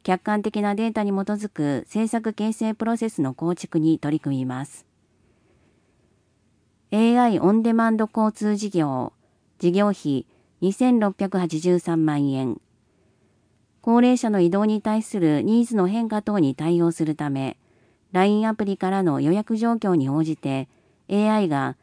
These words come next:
配車やルート設定を行い、ドアツードアで運行する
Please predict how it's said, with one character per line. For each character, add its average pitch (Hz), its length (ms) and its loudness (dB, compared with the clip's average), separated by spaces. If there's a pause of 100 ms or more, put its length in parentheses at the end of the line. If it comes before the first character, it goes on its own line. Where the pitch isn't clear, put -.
(140)
配 196 220 0
車 190 160 -4
や 175 300 0
ル 214 160 0
ー 220 40 -2
ト 240 120 0
設 247 200 -2
定 190 200 0
を 127 160 -2
行 151 160 -4
い、 135 300 -4 (680)
ド 185 180 4
ア 226 140 2
ツ - 180 -6
ー 220 160 0
ド 226 160 0
ア 214 100 2
で 143 140 -2
運 151 220 2
行 165 180 0
す 156 160 -4
る 135 260 -2